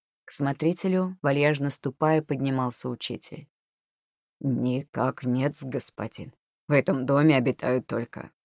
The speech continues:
сиротки. Все мои подопечные давно в постелях». «Конечно-с, конечно, господин». Терентий обернулся и отвесил быстрый поклон. «Должно быть... а,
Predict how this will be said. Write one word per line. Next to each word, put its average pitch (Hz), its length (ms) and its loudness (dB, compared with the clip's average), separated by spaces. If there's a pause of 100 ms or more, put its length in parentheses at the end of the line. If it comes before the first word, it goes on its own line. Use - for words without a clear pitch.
сиротки. 120 720 -4 (800)
Все 214 320 6
мои 175 320 8
подопечные 170 800 4
давно 135 400 4
в - 100 -14
постелях». - 720 -6 (560)
«Конечно-с, - 880 -2
конечно, 131 540 0
господин». - 640 -4 (640)
Терентий 165 460 4
обернулся 143 600 0
и 156 140 -2
отвесил 135 460 -2
быстрый 131 320 -6
поклон. 147 400 -6 (560)
«Должно 135 960 2
быть... 127 640 0 (240)
а, 135 500 4